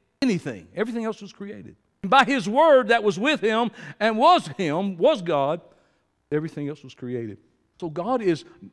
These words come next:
God is really a kingdom and a family. There is Yahweh, the only uncreated one, but then we have the Elohim,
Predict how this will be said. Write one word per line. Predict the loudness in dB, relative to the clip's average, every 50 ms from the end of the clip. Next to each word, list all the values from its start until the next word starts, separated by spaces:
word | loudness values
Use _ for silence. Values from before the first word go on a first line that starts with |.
| _ _ _ -20
God | -16 -10 -6 -6 -6 -4
is | -4 -6 -6 -6
really | -8 -8 -8 -6 -4 -4 -6 -6
a | -8 -14
kingdom | -10 -8 -6 -6 -6 -6 -8 -10 -10 -10
and | -10 -10
a | -10
family. | -10 -12 -10 -10 -10 -10 -10 -14 -18 -20 _ _ _ _ -10
There | -8 -4 0
is | 0 0 0 -2 -8 -18 _ _ _ _ _ _ _ _ -8
Yahweh, | -6 -6 -4 -4 -4 -4 -4 -6 -8 -10 _ _ _ -8
the | -6 -4
only | -4 -4 -6 -6
uncreated | -6 -8 -8 -10 -10 -8 -6 -6 -6 -6 -6
one, | -10 -8 -10 -12 _ _ _ _ _ -14
but | -14 -12 -8
then | -8 -8 -6
we | -6 -6 -8
have | -6 -6 -6 -6 -6 -6 -6 -8 -10 _ _ _ _ _ _ _ _ _
the | -12 -10 -6
Elohim, | -4 -4 -4 -4 -6 -6 -8 -6 -6 -6 -6 -8 -10 -12